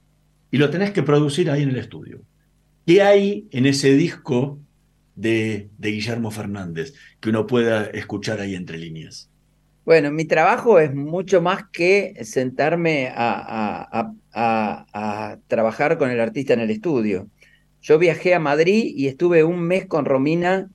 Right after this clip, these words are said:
Speaker 2: trabajando
Speaker 1: Ujú.
Speaker 2: las canciones. En,
Speaker 1: Ok.
Speaker 2: este, de ahí me vine para acá, empecé a hacer los arreglos, este, pensando en lo que,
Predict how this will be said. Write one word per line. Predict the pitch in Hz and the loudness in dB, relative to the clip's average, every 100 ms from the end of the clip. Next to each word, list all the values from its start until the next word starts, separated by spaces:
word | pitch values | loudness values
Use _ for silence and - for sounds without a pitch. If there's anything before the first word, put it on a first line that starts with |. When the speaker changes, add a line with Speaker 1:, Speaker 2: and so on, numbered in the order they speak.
| _ | _
Speaker 2:
trabajando | 117 127 127 151 147 147 - | 0 0 0 -2 2 2 0
Speaker 1:
Ujú. | - | -8
Speaker 2:
las | 107 - | -10 -8
canciones. | - - 120 104 87 - _ _ _ _ _ _ _ | -14 -4 -2 -2 -6 -18 _ _ _ _ _ _ _
En, | 110 110 104 101 92 | -4 -2 -2 -6 -12
Speaker 1:
Ok. | _ _ _ _ | _ _ _ _
Speaker 2:
este, | - _ - - - - _ _ _ _ _ _ _ | -20 _ -16 -16 -14 -18 _ _ _ _ _ _ _
de | 104 107 117 | -8 0 0
ahí | 117 147 208 240 240 208 | 2 2 2 2 2 0
me | 165 135 | 0 0
vine | 135 127 | 0 -2
para | 113 107 | -2 -4
acá, | 107 139 180 233 254 233 | -2 0 2 2 0 -2
empecé | - 123 110 110 | -6 -6 -6 -4
a | 107 | -6
hacer | - 107 | -4 -4
los | 101 104 | -4 -6
arreglos, | 98 131 180 170 165 165 196 - - _ _ _ _ _ _ _ | -2 0 0 0 4 4 2 -6 -20 _ _ _ _ _ _ _
este, | - 117 104 - _ - 107 98 101 98 - _ | -4 -2 -2 -10 _ -4 -2 -2 -6 -12 -16 _
pensando | 120 120 - 170 196 180 156 | -2 -2 0 0 2 2 2
en | 139 | 4
lo | 123 117 | 2 0
que, | - 107 | -4 -6